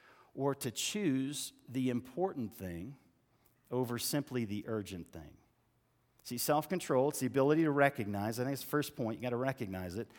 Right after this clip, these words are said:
And then to choose the important thing, the foundation, the most central thing over the urgent thing. 'Cause it's the urgent things. If you've heard that, read that article, The Tyranny of the Urgent,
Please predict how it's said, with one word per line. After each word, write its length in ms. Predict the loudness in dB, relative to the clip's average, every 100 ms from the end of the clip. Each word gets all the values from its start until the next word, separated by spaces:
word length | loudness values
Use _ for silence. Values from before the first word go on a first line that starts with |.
| -20 -20 -2
And 140 | 2
then 140 | 2 2
to 120 | -2
choose 680 | -6 -2 0 2 0 -2 -8 -14 -20 -16
the 200 | -2 2
important 520 | 4 2 0 0 -2 0
thing, 180 | 0
the 80 | 0
foundation, 840 | 2 4 4 6 4 4 -4 -10 -14 _ _ _ _ _ _ -2
the 100 | 0
most 400 | 4 4 4 0
central 440 | 2 0 2 0
thing 340 | 0 0 -2 -2
over 520 | 0 4 4 4 0
the 280 | 2 2 0 0
urgent 480 | 0 0 -2 -8
thing. 340 | -8 -8 -8 -12
'Cause 140 | -6 0
it's 180 | 0 2
the 200 | 0 4
urgent 420 | 4 4 0 -2
things. 440 | -4 -4 -6 -10
If 100 | -8
you've 140 | -8 -4
heard 220 | -2 2
that, 300 | 0 0 -8 -20 _ -20 -2
read 180 | 2 4
that 140 | 4
article, 400 | 4 4 2 -4
The 120 | -8
Tyranny 440 | -8 -4 0 0 0
of 60 |
the 120 | -2 -2
Urgent, 360 | -2 -4 -8